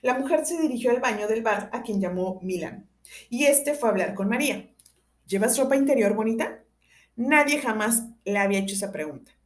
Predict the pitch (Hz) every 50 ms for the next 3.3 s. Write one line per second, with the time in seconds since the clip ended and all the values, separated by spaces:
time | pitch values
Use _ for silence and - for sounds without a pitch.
0 | _ 196 214 208 - 226 226 226 247 240 233 226 226 226 220 226 226 214 196 196
1 | 196 196 196 190 190 185 190 185 185 180 185 185 - 196 185 196 202 196 185 185
2 | 196 196 196 226 233 254 240 269 285 262 262 254 247 254 233 214 214 220 - -
3 | 294 302 302 233 -